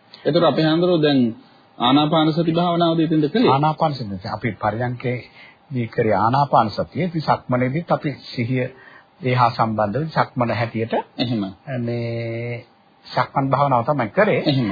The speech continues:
Speaker 2: නමුත් ඒ උන්වහන්සේ කිව්වේ මට ඒ සක්මන දැකලා මොකක් හරි දෙයක් උන්වහන්සේට තේරෙන්න ඇතිනේ.
Speaker 1: එහෙම.
Speaker 2: ඇත්තටම උන්වහන්සේ තේරුම් ගත්ත විදිහ සියයට සීයක්ම හරි.
Speaker 1: එහෙම.
Speaker 2: ඉතින් උන්වහන්සේ මට කිව්වේ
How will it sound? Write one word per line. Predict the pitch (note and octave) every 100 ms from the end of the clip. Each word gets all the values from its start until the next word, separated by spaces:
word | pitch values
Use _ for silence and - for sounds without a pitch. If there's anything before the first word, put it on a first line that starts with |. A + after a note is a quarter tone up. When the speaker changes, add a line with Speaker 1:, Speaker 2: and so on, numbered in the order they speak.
| F#2
Speaker 2:
නමුත් | - C#3 A#3
ඒ | - C#3
උන්වහන්සේ | C#3 E3+ G#3 G3 D#3
කිව්වේ | - C#3 G#3+
මට | D#3 B2
ඒ | F3+
සක්මන | D3+ B2 - - F#3 A#2+
දැකලා | A2 A2 G2+ G3
මොකක් | F3+ A#2+ A#2 -
හරි | C3 C3
දෙයක් | C3+ -
උන්වහන්සේට | C#3 C#3 C#3 B2+
තේරෙන්න | D3 F3+ F#3 F3+
ඇතිනේ. | E3+ F3
Speaker 1:
එහෙම. | -
Speaker 2:
ඇත්තටම | A#2+ F3+ A3 D#4+ F4 - - - _
උන්වහන්සේ | - E3 E3+ G3 F#3+ A#3
තේරුම් | - E3+ F#3 G3+
ගත්ත | F#3+ F#3+ G#3
විදිහ | G#3 B3+
සියයට | A#3 G3+ G3+
සීයක්ම | F#3 F#3+ G3 -
හරි. | C4 A#3+ A2 -
Speaker 1:
එහෙම. | C3 A#2 F#2+ F2 - -
Speaker 2:
ඉතින් | _ F3+
උන්වහන්සේ | D3+ E3 E3 D#3+
මට | D3 C#3+
කිව්වේ | - C#3 F#3+ G#4